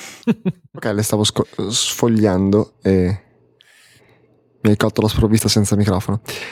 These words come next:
Speaker 1: No, no, no, va bene, va bene, va bene.
Speaker 2: <laughs>
Speaker 1: Ciao, c'è, c'è un po' di malinconia perché altro pro-, protagonista di queste foto è lo Space Shuttle, quindi <laughs>
Speaker 2: Infatti
Speaker 1: ci
Speaker 2: stavo,
Speaker 1: manca. <laughs>
Speaker 2: stavo notando che ancora più che la nostra casa nello spazio è, è il nostro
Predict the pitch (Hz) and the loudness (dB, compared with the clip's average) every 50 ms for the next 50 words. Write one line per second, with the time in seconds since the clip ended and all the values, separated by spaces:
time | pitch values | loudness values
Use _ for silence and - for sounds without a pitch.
0 | - - - - - - - - 175 180 185 180 156 165 151 131 127 120 123 123 | -18 -20 -20 -20 -20 -16 -6 -2 0 2 2 2 2 2 2 2 2 2 2 2
1 | 113 107 104 107 104 95 92 92 92 - 156 113 - - 139 123 110 107 - - | 2 2 0 0 -2 -2 -2 -4 -2 0 0 -2 0 0 0 0 0 0 -2 -6
2 | 110 - - - _ - - 143 135 120 156 147 151 151 151 147 151 156 151 - | -10 -12 -14 -20 _ -4 -2 0 2 2 0 2 2 2 2 2 2 2 2 2
3 | 151 147 165 175 147 - 165 143 - 127 127 123 123 120 117 113 95 90 - 101 | 2 2 2 2 2 2 0 0 2 2 4 4 4 4 2 0 -4 -6 -12 -16
4 | - - 127 123 120 117 127 123 - 127 117 113 - - - - 123 - - 120 | -8 -2 -2 0 0 0 -2 0 0 -2 -2 -2 -6 -8 -4 -2 -2 0 0 2
5 | 117 120 123 127 120 - 135 123 117 - 123 117 - 117 - - 120 135 - - | 2 2 2 2 2 2 2 2 2 2 2 2 0 0 0 2 0 2 2 2
6 | 123 110 110 - - - 117 120 110 - - - - 104 107 - - 110 101 101 | 0 0 0 -2 -2 0 0 0 0 0 -2 0 0 0 0 0 -2 -2 -2 0
7 | 101 - 104 101 101 101 98 95 - - - 190 180 135 - 135 - 156 135 135 | 0 0 -2 0 0 0 -2 -2 -6 -12 -16 -14 -6 -2 -2 0 2 4 4 4
8 | 135 - - 170 156 - - - 117 117 127 110 117 113 110 117 110 104 104 104 | 2 2 0 -2 -2 -2 -4 -2 0 2 2 2 2 0 2 2 2 2 2 2
9 | 101 101 101 101 101 101 98 101 101 - - 160 - - 143 127 170 143 120 - | 2 2 2 2 2 2 0 0 0 0 0 0 0 2 2 2 2 2 2 -2
10 | - - - - 127 131 139 143 123 143 147 165 143 117 120 113 110 110 131 123 | -4 -4 -2 0 2 4 4 4 2 2 2 2 2 2 2 2 2 2 2 2
11 | 120 - - 127 117 131 123 117 113 110 110 110 110 110 113 120 123 - 113 117 | 0 0 0 0 2 4 4 4 4 4 4 2 2 2 2 0 0 0 -2 -2
12 | 120 123 123 123 127 135 156 156 - - 85 87 92 - - - 98 95 87 85 | 0 0 2 2 2 2 2 0 0 0 0 0 0 -2 -2 -2 0 0 0 0
13 | 78 58 53 73 85 90 92 90 113 - - - 104 98 92 92 95 90 90 104 | 0 -2 -4 -4 -4 -4 -4 -4 -6 -4 -2 -2 0 0 0 0 0 0 -2 -2
14 | - | -6